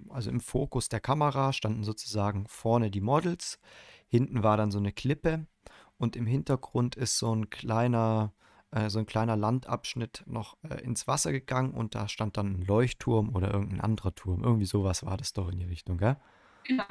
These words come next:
Speaker 2: ich fand's sehr schön.
Speaker 1: Ja. Ähm,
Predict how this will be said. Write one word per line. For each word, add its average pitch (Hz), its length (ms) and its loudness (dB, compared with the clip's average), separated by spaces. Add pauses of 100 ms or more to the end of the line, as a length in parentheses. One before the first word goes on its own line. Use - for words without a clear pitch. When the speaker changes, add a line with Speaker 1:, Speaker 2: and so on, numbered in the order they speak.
Speaker 2:
ich 247 120 -4
fand's 240 240 2
sehr 196 120 0
schön. 190 260 -14 (220)
Speaker 1:
Ja. 110 260 -2 (840)
Ähm, 139 480 2